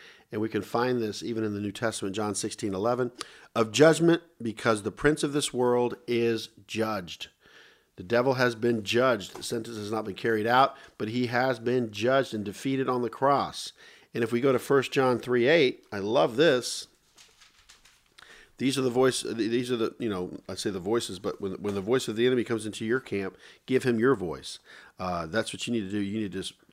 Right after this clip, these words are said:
say it, say it cl-, clearly what the scriptures say as, as far as, uh, the works of the devil.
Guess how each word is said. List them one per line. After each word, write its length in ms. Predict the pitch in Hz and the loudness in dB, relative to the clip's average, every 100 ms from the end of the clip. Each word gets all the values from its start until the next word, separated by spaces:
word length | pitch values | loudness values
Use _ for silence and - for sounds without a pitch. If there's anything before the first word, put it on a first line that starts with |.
| _ - | _ -14
say 260 | - 113 | -2 0
it, 180 | 120 - - | 0 -4 -14
say 200 | - 120 | -4 -2
it 100 | - | -4
cl-, 240 | - - - | -10 -16 -12
clearly 540 | - 131 139 107 92 | 0 4 4 2 -4
what 200 | 92 104 | -6 -8
the 80 | - | -8
scriptures 400 | - 107 - 85 | -8 -8 -8 -8
say 400 | - 98 95 82 - | -4 -4 -2 -6 -10
as, 160 | - - | -16 -14
as 140 | 98 92 | -14 -10
far 280 | - 101 98 | -6 -4 -4
as, 180 | 92 - - - _ - | -8 -14 -20 -20 _ -12
uh, 300 | 92 85 82 - | -8 -8 -10 -12
the 140 | 95 | -6
works 280 | 92 107 - | -4 -4 -4
of 60 | 92 | -8
the 60 | |
devil. 380 | 87 101 92 87 | -6 -4 -4 -8